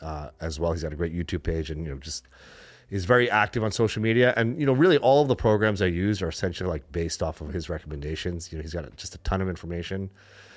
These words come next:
Um, even, like, you know, my diet is based on, you know, stuff that he recommends. Um, he's a big proponent of intermittent fasting, which I've been doing for the last decade or so.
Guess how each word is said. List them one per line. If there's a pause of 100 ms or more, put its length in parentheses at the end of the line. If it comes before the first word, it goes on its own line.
(160)
Um,
even,
like,
you
know,
my
diet (240)
is
based
on,
you
know,
stuff
that
he
recommends.
Um,
he's
a
big
proponent
of
intermittent
fasting,
which
I've
been
doing
for
the
last
decade
or
so.